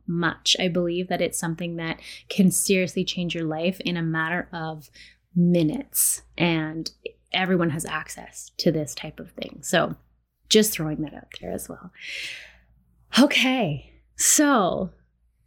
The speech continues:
that's a lot today, but I hope that it gives you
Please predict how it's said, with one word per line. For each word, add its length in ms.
that's 200
a 60
lot 480
today, 360
but 160
I 60
hope 380
that 120
it 220
gives 260
you 120